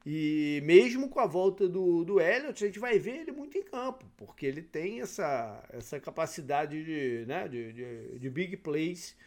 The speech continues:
recebendo passe. Então, o esquema mudou um pouquinho. É, agora, o, o Dallas, né, tem que, tem que botar o pé no chão, porque o,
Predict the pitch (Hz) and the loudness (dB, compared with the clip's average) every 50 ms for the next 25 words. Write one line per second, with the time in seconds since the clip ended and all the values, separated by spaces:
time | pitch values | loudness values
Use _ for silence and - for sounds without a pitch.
0 | - - - - _ _ - 165 170 - 208 - 143 160 180 220 220 - 160 147 | -20 -20 -20 -20 _ _ -4 -4 -2 0 0 0 0 -2 -4 -4 -4 -2 0 0
1 | 143 143 - - - - - _ _ - - - - - _ _ - 202 220 233 | 0 0 -2 -6 -16 -20 -20 _ _ -20 -20 -20 -20 -20 _ _ 4 6 6 6
2 | 233 220 208 196 185 - - 254 254 277 277 262 254 247 196 240 240 254 254 269 | 6 2 0 0 0 0 2 4 4 4 4 2 0 0 0 0 -2 0 0 -2
3 | 247 - - 160 139 127 107 101 101 - _ - - - _ _ _ - 160 160 | -2 0 -2 -2 -2 -4 -4 -8 -12 -18 _ -20 -20 -20 _ _ _ -2 0 2
4 | 165 165 165 165 165 160 160 156 156 151 151 147 147 147 143 139 139 135 135 135 | 2 2 2 2 2 2 2 2 2 2 2 2 2 2 2 2 2 2 0 0
5 | 135 135 - - _ - 247 254 220 196 190 170 156 135 120 110 101 110 - - | -2 -4 -8 -10 _ 2 2 4 8 8 8 8 8 6 0 -4 -8 -14 -18 -20
6 | _ _ _ _ _ _ _ _ _ _ _ _ _ _ _ _ - - _ _ | _ _ _ _ _ _ _ _ _ _ _ _ _ _ _ _ -20 -20 _ _
7 | _ _ _ _ _ _ _ _ _ _ - - 208 208 208 202 196 190 190 185 | _ _ _ _ _ _ _ _ _ _ -8 -4 -2 0 0 2 2 0 0 0
8 | 185 180 180 175 170 175 185 208 - 214 233 202 185 156 143 143 170 214 - - | 2 4 4 6 6 6 6 6 4 2 2 4 4 6 6 4 2 0 -2 -2
9 | 190 170 208 240 214 135 110 104 107 113 113 117 120 113 - - 147 147 139 - | 0 2 2 2 0 -2 -8 -10 -12 -10 -10 -10 -10 -10 -6 -4 -4 -4 -4 -6
10 | - - - - _ _ _ _ - - 226 214 226 285 254 240 233 - 240 240 | -18 -20 -20 -20 _ _ _ _ -2 0 0 0 0 -2 -2 -2 0 0 0 0
11 | 233 - - 240 233 240 240 - - 190 175 - - 208 | 0 0 2 4 4 4 4 2 0 0 -2 -2 -4 -4